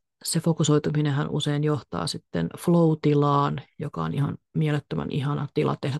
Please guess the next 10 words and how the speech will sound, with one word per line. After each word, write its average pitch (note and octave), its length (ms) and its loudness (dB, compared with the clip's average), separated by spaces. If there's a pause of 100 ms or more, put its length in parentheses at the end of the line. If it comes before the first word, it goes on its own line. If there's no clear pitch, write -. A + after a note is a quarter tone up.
(120)
töitä. D3+ 400 2 (1160)
Flow-tilasta F3+ 1000 4
ja - 320 -4 (100)
mitä D#3 360 -2 (160)
siinä F3+ 340 4
tapahtuu, E3 540 -2
mä D#3+ 120 0
kerron D3 340 2
lisää D#2 360 0
mun D#3+ 240 -4